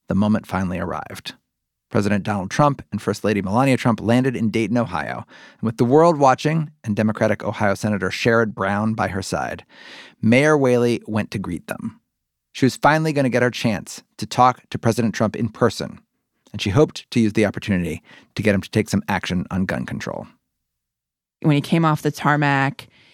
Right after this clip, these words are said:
Speaker 2: uh, I said, "Mister President, welcome to Dayton. The people of Dayton are hanging, are hungry for action.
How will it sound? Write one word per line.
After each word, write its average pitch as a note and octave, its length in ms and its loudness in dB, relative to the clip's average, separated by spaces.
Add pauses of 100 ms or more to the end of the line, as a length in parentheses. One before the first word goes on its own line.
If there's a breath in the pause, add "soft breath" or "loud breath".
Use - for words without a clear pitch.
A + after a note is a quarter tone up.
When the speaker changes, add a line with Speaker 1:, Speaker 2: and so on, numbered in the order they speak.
(180 soft breath)
Speaker 2:
uh, C3+ 300 2
I D3+ 120 0
said, D3+ 280 -2
"Mister E3 220 0
President, E3 400 0
welcome E3 280 0
to D#3 80 -8
Dayton. D#3+ 500 0
The D#3 80 -4
people G3 320 0
of D#3+ 100 -2
Dayton D#3+ 380 0
are D3 80 2
hanging, F#3 640 0 (340 loud breath)
are F3 80 4
hungry F#3 340 2
for E3 160 -2
action. C3+ 600 -2